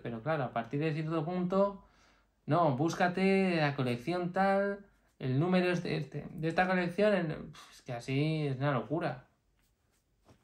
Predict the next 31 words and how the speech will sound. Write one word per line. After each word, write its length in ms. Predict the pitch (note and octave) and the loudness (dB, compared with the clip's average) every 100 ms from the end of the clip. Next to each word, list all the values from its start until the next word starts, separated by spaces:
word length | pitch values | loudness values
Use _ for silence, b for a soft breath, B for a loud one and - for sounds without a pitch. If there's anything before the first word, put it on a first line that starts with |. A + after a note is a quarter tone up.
| _ _ _ _ - | _ _ _ _ -4
Y 140 | C#3 | 2
yo 120 | C#3 | 2
he 40 | D#3+ | 2
sido 220 | E3+ E3 | 2 0
el 80 | C#3+ | 0
primero 300 | C3+ D3+ D#3 | 0 0 0
que 80 | |
ha 80 | C3+ | -2
coleccionado 640 | C3+ B2 - A#2+ A#2+ B2 A#2 | -2 -6 -4 -2 0 0 -2
cómics 280 | A#2+ A#2+ A2+ | -2 -4 -6
de 60 | |
Spider-Man, 480 | G#2+ - F#3+ D#3 G#2+ | -12 -6 -4 -4 -6
pero 160 | A2+ A2+ | -8 -6
llega 200 | C3+ D#3 | -2 -2
un 80 | D#3+ | -2
momento 340 | D#3+ D#3+ E3 | -2 -4 -6
que 120 | F3+ | -4
ya 340 | F#3 F#3 F#3 b b b b _ _ | -2 -2 -4 b b b b _ _
no 120 | C#3 D#3+ | -6 -4
se 160 | C3+ | -4
puede, 480 | - A#2 B2+ - - _ | -6 -8 -8 -12 -20 _
no 100 | B2+ | -12
se 120 | - | -10
puede 340 | B2 A#2+ B2+ C#3+ | -8 -4 -2 -2
por, 340 | C3+ A2+ A2 b b b b _ | -2 -4 -6 b b b b _
eh, 640 | D4+ A3+ - - - - - - - - _ C4 | -20 -18 -16 -16 -16 -16 -14 -14 -16 -18 _ -8
aparte 420 | C#3+ C#3 D#3+ F#3 | 2 4 4 2
de 80 | F3 | 0
por 180 | E3+ E3 | 2 2
economía, 640 | D#3 D#3+ D#3 F3 G3 F#3+ | 2 0 0 4 4 4
por 420 | D3 C#3 C3+ C#3 | 2 2 0 -4